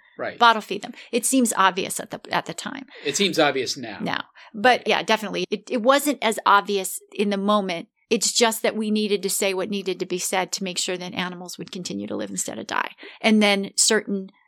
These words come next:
Speaker 2: I would say, maxims or truisms about the situation would o-, just started to, like, come into such intense focus.
Speaker 1: Yeah, let me, yeah, I, I wanna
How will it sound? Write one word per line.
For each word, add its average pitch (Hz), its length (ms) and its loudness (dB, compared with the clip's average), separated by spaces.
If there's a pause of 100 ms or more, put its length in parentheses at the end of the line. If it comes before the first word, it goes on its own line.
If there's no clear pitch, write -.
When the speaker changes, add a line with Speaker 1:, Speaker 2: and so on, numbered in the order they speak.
(180)
Speaker 2:
I 196 120 4
would 196 140 2
say, 185 280 0
maxims 202 800 -2
or 190 140 0
truisms 190 840 2 (180)
about 185 320 2
the 196 80 -6
situation 185 720 -2 (520)
would 202 200 2
o-, 202 240 4
just - 340 -2
started 202 420 2
to, 185 80 -10 (120)
like, 175 200 -6
come 240 200 0
into 208 140 2
such - 360 0
intense - 640 -6
focus. - 560 -8 (100)
Speaker 1:
Yeah, 175 200 -8
let 196 160 -6
me, 208 220 -8
yeah, 127 380 -4
I, 175 240 -4
I 190 40 -6
wanna 190 260 -4